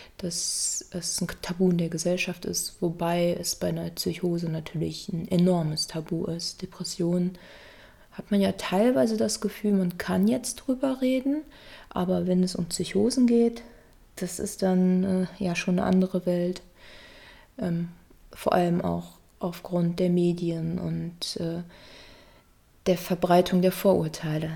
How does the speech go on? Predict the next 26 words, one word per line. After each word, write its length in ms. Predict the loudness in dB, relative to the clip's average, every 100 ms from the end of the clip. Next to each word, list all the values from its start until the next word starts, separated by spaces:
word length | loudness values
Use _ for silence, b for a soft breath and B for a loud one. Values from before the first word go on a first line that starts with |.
| -10
<laughs> 140 | -10
Darauf 360 | -4 2 4 6
möchte 220 | 4 2
ich 80 | -4
noch 160 | -4
eingehen 520 | 0 4 6 6 6 4
und 280 | 0 -2
in 140 | -2 -2
der 120 | 0
ersten 640 | -2 -2 0 0 0 -2
Teil 300 | -2 0 2
dieser 420 | 2 0 -2 -4 -6 B B B B B B
Folge 340 | -2 0 0
bin 160 | -2 -2
ich 200 | -4 -10
auch 100 | -8
ein 100 | -6
bisschen 300 | -6 -4 -2
näher 260 | -2 -4
darauf 360 | -6 -12 -12 -10
eingegangen. 640 | -4 -4 -4 -8 -8 -8
Es 100 | -10
ist 180 | -12 -6
eine 140 | -4
etwas 400 | -6 -8 -8 -8
persönlichere 720 | -6 -2 2 2 0 -4 -10